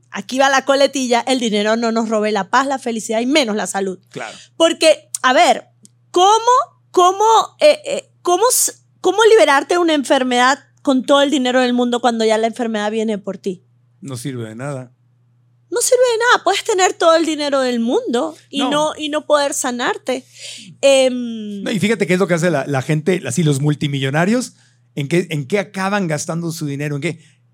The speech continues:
Speaker 2: En irse a la naturaleza, en irse a la montaña, en irse al río, en tener ese... Pues es lo mismo que tiene la gente, la gente más humilde. O sea, la montaña es gratis.
Speaker 1: Steve Jobs.
Speaker 2: ¿Eh?
Speaker 1: Steve
Speaker 2: Steve
Speaker 1: Jobs.
Speaker 2: Jobs,
Speaker 1: ¿Te
Speaker 2: sí.
Speaker 1: acuerdas el mensaje que dio?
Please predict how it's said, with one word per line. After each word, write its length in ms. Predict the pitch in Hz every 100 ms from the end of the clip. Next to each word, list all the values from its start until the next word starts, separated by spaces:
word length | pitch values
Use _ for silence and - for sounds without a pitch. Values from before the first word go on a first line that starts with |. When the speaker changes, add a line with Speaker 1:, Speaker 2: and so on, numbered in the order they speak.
| -
Speaker 2:
En 260 | 151 139 -
irse 240 | 156 123
a 20 | 151
la 120 | 135
naturaleza, 920 | 127 131 127 123 127 123 131 123 - _ -
en 140 | 143
irse 220 | 139 135 135
a 40 |
la 80 | 127
montaña, 800 | 127 127 120 127 123 127 123 120 - -
en 140 | 151 143
irse 280 | 135 131 139
al 140 | 131
río, 540 | 131 135 131 127 127 123 - -
en 140 | 156
tener 260 | 147 143 147
ese... 200 | 147 123 - -
Pues 160 | 202 214
es 120 | 240
lo 80 | 233
mismo 260 | 254 247 196
que 80 | 202
tiene 240 | 233 226
la 120 | 202
gente, 720 | 202 226 202 208 190 175 202
la 140 | 208 175
gente 260 | 202 202
más 180 | 196 196
humilde. 360 | 185 240 262 233
O 40 |
sea, 100 | 180
la 80 | 180
montaña 420 | 165 160 190 220
es 80 | 220
gratis. 280 | 175 160 170 202
Speaker 1:
Steve 80 | 277
Jobs. 460 | 262 - - - _ _ _ -
Speaker 2:
¿Eh? 180 | 185 - _
Speaker 1:
Steve 280 | - - 269
Speaker 2:
Steve 180 | 208 262
Speaker 1:
Jobs. 120 | 247
Speaker 2:
Jobs, 80 | 202
Speaker 1:
¿Te 40 | -
Speaker 2:
sí. 40 |
Speaker 1:
acuerdas 320 | 254 285 349
el 100 | 330
mensaje 380 | 302 311 285 294
que 140 | 285 262
dio? 180 | 220